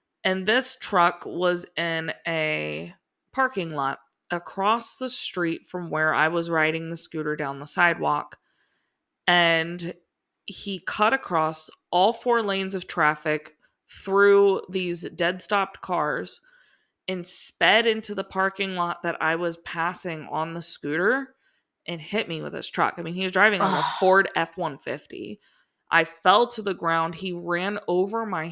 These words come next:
Speaker 1: hand with
Speaker 2: Oh
Speaker 1: his
Speaker 2: my
Speaker 1: tire.
Speaker 2: God.
Speaker 1: And, like,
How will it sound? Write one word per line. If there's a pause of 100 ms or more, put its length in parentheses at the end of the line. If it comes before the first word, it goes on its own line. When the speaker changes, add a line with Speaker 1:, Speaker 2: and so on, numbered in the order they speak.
(140)
Speaker 1:
hand
with
Speaker 2:
Oh
Speaker 1:
his
Speaker 2:
my
Speaker 1:
tire.
Speaker 2:
God. (380)
Speaker 1:
And,
like,